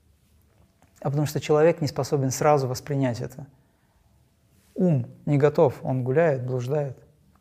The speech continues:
Верю, не верю, нравится, не нравится. Если вы сфокусируете сознание, ум на одном предмете или на одной идее какой-то, вы быстро решите вопрос.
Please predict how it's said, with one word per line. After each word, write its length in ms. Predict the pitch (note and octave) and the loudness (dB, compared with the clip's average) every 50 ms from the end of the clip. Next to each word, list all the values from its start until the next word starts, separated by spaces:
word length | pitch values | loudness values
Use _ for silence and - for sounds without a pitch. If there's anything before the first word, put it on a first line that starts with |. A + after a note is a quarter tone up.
| _ _ _ _ _ _ - | _ _ _ _ _ _ -4
Верю, 320 | C#3 C3 D3+ E3 D#3+ D3+ | 0 2 4 4 4 2
не 160 | C#3 C3 B2+ B2+ | 0 0 -2 -2
верю, 320 | C3+ D#3 E3 C#3+ B2 A#2+ - - - _ _ _ _ _ _ _ _ _ _ _ _ _ _ _ _ _ _ _ | -2 -2 -4 -4 -6 -8 -12 -18 -20 _ _ _ _ _ _ _ _ _ _ _ _ _ _ _ _ _ _ _
нравится, 420 | - C#3 C#3 D3 D3+ D3+ D3+ - - | -2 2 2 4 4 2 0 -2 -4
не 80 | C3+ | -4
нравится. 460 | C3 B2+ C#3+ D3 C#3+ C#3 B2+ - - - _ _ _ _ _ _ _ _ _ _ _ _ _ _ _ _ _ - | -2 -2 -2 -2 -2 -4 -6 -10 -18 -20 _ _ _ _ _ _ _ _ _ _ _ _ _ _ _ _ _ 2
Если 300 | D3+ D3 D3+ D3 - F3 | 4 4 4 4 4 4
вы 100 | E3 E3+ | 4 4
сфокусируете 720 | - - E3 - - E3+ - - G3 F3+ D#3+ C#3+ - C#3 | 4 4 2 2 2 0 0 2 4 4 4 2 0 -2
сознание, 640 | - - D3+ C#3 D3+ D#3 D#3 C#3 C3 B2 A#2+ A#2+ B2+ - - - _ _ _ _ | 0 0 2 2 2 2 2 2 2 0 -2 -4 -8 -12 -16 -20 _ _ _ _
ум 260 | F3 D#3 C#3 B2 A#2 - - - - _ _ - | 0 2 2 0 -2 -6 -12 -20 -20 _ _ -2
на 180 | C#3 C3+ C3+ | 2 4 4
одном 460 | C#3 C#3 D3 D#3 D3 C3+ B2+ A#2 - - - _ _ _ _ _ _ _ _ _ _ _ _ _ _ | 4 4 2 2 0 0 -2 -4 -10 -16 -20 _ _ _ _ _ _ _ _ _ _ _ _ _ _
предмете 480 | - D3 C3+ C3+ D#3 F#3 G3+ - - D3 | -4 -2 0 2 2 2 0 0 -2 -2
или 100 | B2+ C3+ | -2 -2
на 200 | C3+ C3 C3 B2+ | 0 0 0 0
одной 260 | B2 C3 C#3 C3 B2+ | 0 0 -2 -2 -2
идее 260 | B2 D3 F#3+ G#3+ F#3 | 0 0 0 0 0
какой-то, 480 | - - C3 - B2+ B2 A#2+ - - - | -2 -6 -8 -8 -8 -8 -8 -10 -14 -12
вы 240 | - C#3+ C3 C3+ | -8 -2 -2 0
быстро 340 | C3 C3 D3 D3+ D3 - F#3+ | 0 0 0 -2 -2 -4 -6
решите 360 | G3 F#3 - - D3 - C#3+ | -6 -4 -4 -6 -6 -6 -6
вопрос. 380 | C3+ C3 - C3+ C#3 B2 - - | -8 -8 -8 -8 -10 -10 -12 -16